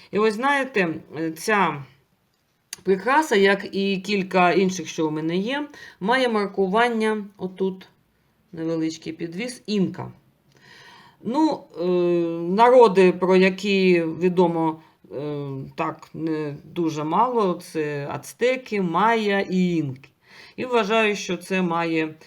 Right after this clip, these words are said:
якесь відношення, саме народ інків, до цієї фірми. Але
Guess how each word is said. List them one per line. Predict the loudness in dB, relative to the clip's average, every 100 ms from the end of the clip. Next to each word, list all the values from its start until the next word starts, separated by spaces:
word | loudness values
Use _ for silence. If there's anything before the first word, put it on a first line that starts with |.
| _
якесь | -4 0 2
відношення, | 2 4 4 2 0 -4 -4 -6 -8
саме | -8 -6 -4 -4
народ | -6 -6 -6
інків, | -4 -6 -2 -2
до | 2 0
цієї | 0 -2 2 2
фірми. | 2 -6 -8 -8 -12
Але | -4 0 0 0